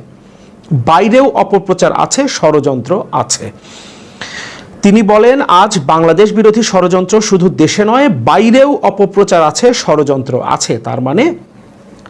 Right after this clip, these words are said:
তলে তলে ম্যানেজ করার যে কথাটা ওবায়দুল কাদের এতদিন বলতেন, সম্ভবত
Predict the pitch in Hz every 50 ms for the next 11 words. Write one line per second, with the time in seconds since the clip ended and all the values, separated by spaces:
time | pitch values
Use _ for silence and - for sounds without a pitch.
0 | - - - - - - - - 185 196 214 233 233 233 - 233 226 233 233 226
1 | 208 170 160 160 190 233 269 - - - - 247 240 240 233 202 175 220 208 -
2 | 160 156 - - 175 180 165 160 151 135 143 156 180 190 240 226 202 196 170 180
3 | 175 160 160 - 151 143 143 139 127 131 170 233 262 - - 165 123 117 107 -
4 | - - - - - - - _ - - - - 180 190 175 190 175 175 170 175
5 | 170